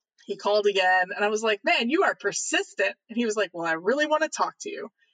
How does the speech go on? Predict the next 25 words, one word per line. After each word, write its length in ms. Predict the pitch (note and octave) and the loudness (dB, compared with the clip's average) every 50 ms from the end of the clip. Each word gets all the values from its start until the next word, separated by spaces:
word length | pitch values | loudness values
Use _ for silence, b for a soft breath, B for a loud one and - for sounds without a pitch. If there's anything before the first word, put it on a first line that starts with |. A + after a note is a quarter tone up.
| _ _ _ _ - | _ _ _ _ -14
I 20 | - | -8
said, 200 | - - F#3+ F3 | -4 0 0 0
"I 80 | F3+ F3+ | 0 0
tell 160 | - - C4 C4 | -2 -2 0 2
you 120 | C4 A3+ | 4 4
what, 200 | F#3+ F#3 F3+ - - - | 4 4 2 0 -2 -2
I 140 | A#3+ B3+ | -2 0
will 160 | C#4+ D#4 D4+ C#4 | 2 0 2 2
listen 280 | C4+ C4 - D4 C#4+ B3 | 2 0 0 -4 -6 -4
to 120 | - C4 | -2 0
you 460 | A#3+ G#3+ F#3+ F#3+ F#3+ F#3+ F#3+ F#3+ F#3+ _ _ _ _ _ _ _ _ _ - | 2 2 4 2 2 0 -2 -6 -10 _ _ _ _ _ _ _ _ _ -6
if 140 | - - G3 | -6 -6 -4
you 100 | G3 F3+ | -4 -2
will 160 | F3 F3 F3 | -2 0 2
let 180 | F#3 G#3 A#3+ A#3 | 2 2 2 2
me 100 | A#3+ A#3 | 0 0
pray 300 | A3 - G#3+ G#3 G3+ G3 | 0 0 2 2 2 2
for 120 | - G#3 | 0 -2
you 160 | F#3+ F#3+ F#3 | -2 -2 -4
first." 600 | E3+ - - F3+ - - - - - - - - - _ _ _ _ _ _ _ _ _ - | -6 -4 -4 -4 -4 -6 -10 -12 -12 -12 -14 -16 -18 _ _ _ _ _ _ _ _ _ -12
And 100 | F#3+ F3 | -10 -8
he 100 | F3+ G3+ | -6 -6
was 140 | G3 G3 F3 | -6 -4 -4
like, 200 | E3+ D3 - - | -4 -4 -4 -4
"What?" 220 | - E3 C4+ E4+ | -2 -2 -2 -2